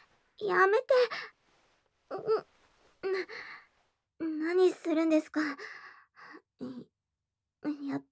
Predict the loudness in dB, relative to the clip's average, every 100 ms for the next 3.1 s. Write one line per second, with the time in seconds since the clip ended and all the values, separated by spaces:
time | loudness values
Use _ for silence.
0 | _ _ -2 2 2 2 0 -2 0 -2
1 | -4 -10 _ -8 -4 -2 -2 -4 -10 -20
2 | -20 _ _ _ _ _ _ _ _ -20
3 | -20